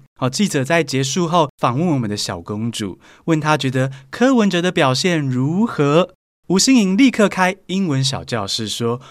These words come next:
Wonderful。Wonderful 的意思就是很棒的，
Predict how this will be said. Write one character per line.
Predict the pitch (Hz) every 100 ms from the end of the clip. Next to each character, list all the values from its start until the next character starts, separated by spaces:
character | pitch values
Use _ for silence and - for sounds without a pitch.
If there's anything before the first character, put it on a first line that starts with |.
| - -
Wonderful。 | 151 156 196 285 277 196 151 117 98 - - _ _ _ _ -
Wonderful | 135 165 262 311 185 139
的 | 156
意 | 175
思 | - 165
就 | 160
是 | 147 143
很 | 131 92 85
棒 | 156 196 143 98
的， | 95